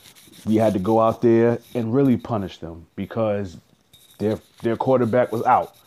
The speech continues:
Chase Daniels didn't do shit. So it's like, "All right, cool. We gotta go out there and do our thing now," being that, um, Matthew Stafford is out. And that's what Tampa Bay did.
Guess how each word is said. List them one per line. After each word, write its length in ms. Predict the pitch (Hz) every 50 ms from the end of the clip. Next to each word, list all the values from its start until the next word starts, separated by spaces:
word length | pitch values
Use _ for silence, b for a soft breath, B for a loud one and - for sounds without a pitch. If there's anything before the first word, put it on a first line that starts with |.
| _ _ _ _ _ _ _ _ _ _ _ _ _ _ -
Chase 240 | - - 123 123 113
Daniels 380 | 95 107 127 135 135 131 120 98
didn't 180 | 110 107 104
do 140 | 92 101 98
shit. 380 | 92 - - 101 107 110 - - _
So 220 | - 113 110 113
it's 100 | 117 104
like, 160 | 110 110 - -
"All 80 | 120
right, 220 | 123 113 107 107 104
cool. 420 | - 143 135 113 98 87 80 76 - -
We 140 | 92 95
gotta 240 | 95 107 113 110 104
go 200 | 92 101 117 117
out 180 | 117 113 110 -
there 160 | 120 117 120
and 100 | 113 107
do 120 | 117 120
our 140 | 120 113 143
thing 380 | 139 - 135 131 120 113 107 104
now," 300 | 104 98 92 90 87 - b b b b b b _ - 82
being 380 | 110 120 120 120 117 113 110
that, 300 | 113 117 110 110 104 - b b b b b b _ _
um, 520 | - 107 107 101 101 101 101 98 95 92 92 _ _ _ _
Matthew 380 | - 92 113 117 113 - - 113
Stafford 520 | 107 - - 123 113 107 - - 113 101 - - -
is 100 | 98 101
out. 280 | 117 92 82 - - - - _ _ - - _ _ _ _
And 160 | - 120 117 120
that's 160 | 117 107 -
what 100 | 120 104
Tampa 260 | - 131 120 110 117
Bay 200 | 107 104 117 113
did. 360 | 110 104 117 107 95 82 76